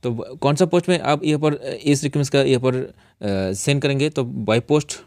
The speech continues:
ऐड में यहाँ पर जूम कर देता हूँ, posting address by mailing address। तो यहाँ पर आप देख सकते हैं पोस्टिंग एड्रेस। यहाँ पर लिखेंगे आप, "The Commandant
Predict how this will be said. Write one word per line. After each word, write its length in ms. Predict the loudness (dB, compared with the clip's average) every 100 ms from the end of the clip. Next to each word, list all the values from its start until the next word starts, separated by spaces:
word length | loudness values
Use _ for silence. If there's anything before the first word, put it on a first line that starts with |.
| _ _ -6
ऐड 180 | -4 -2
में 100 | -2
यहाँ 140 | 0
पर 120 | -2
जूम 300 | -4 -4 -4
कर 160 | -2 -2
देता 220 | -2 -2
हूँ, 140 | -4 -6 -14 -20 _ _ _ _ _ _ _ _ _ _ -10
posting 320 | -4 -4 -4
address 400 | -4 -2 -2 -2
by 140 | -2 -2
mailing 320 | 0 -2 -2
address। 460 | -4 -2 -4 -4 -16 _ _ _ _ _ _ _ _ _ _ _ _ _ _ _ -20 _ -10
तो 40 | -4
यहाँ 160 | -2
पर 100 | 0
आप 160 | 0 -2
देख 180 | 0 0
सकते 220 | 0 0
हैं 80 | 2
पोस्टिंग 300 | 0 2 0
एड्रेस। 480 | 0 -2 -6 -10 -18 _ _ _ _ _ _ _ _ _ _ _
यहाँ 120 | -2
पर 120 | 2 2
लिखेंगे 320 | 2 2 0
आप, 180 | 0 -4 -12 -14
"The 360 | -2 2 2 0 -6 _ _ _ _ _ _ _ _ -4
Commandant 520 | -2 2 2 2 -2